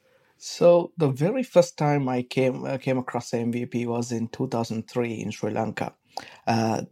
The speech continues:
that's when I attended one of the Windows user groups, um, in Sri Lanka, and there were only three M V Ps, um, back then, and one of them was a guy named Wellington Pereira. Um, he was a dot net M V P.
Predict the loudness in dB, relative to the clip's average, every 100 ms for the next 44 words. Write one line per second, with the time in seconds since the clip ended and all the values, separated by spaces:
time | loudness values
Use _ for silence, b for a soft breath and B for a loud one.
0 | 4 4 6 4 4 6 4 4 4 6
1 | 6 4 4 0 0 0 2 4 2 2
2 | -2 -2 -2 -2 -4 -6 -4 -2 -4 -4
3 | -4 -2 -2 0 -2 0 0 0 0 2
4 | 2 2 2 -4 0 2 4 2 0 0
5 | -2 -4 -6 -6 -4 -4 -4 -6 -10 -6
6 | -4 -4 -2 -2 -2 -2 -2 -2 0 0
7 | 0 2 2 0 -2 -4 -4 -4 -4 -4
8 | -6 -2 2 2 2 0 0 4 6 4
9 | 0 -8 B B B B -4 0 4 4
10 | 4 4 4 6 2 2 0 -2 -4 -6